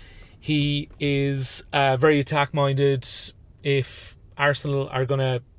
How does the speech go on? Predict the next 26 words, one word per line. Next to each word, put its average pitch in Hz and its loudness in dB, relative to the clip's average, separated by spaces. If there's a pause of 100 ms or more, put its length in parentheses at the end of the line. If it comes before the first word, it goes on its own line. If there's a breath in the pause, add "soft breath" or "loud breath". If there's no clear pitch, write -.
(240)
you 135 -4
know, 113 -6
get 127 -2
any 139 -4
returns 135 -2 (340 loud breath)
from 131 0
that 139 4
area 131 4
of 123 0
the 123 -4
pitch, 147 0
he's 143 -2
gonna 131 0
be 117 -4
highly 127 0
involved. 147 4 (440 loud breath)
Um, 123 -2 (220)
he 135 0
links 143 2
up 135 -2
well 139 6
with 117 -4
Saka 143 0 (360 soft breath)
down 127 0
that 123 -4
side. 156 4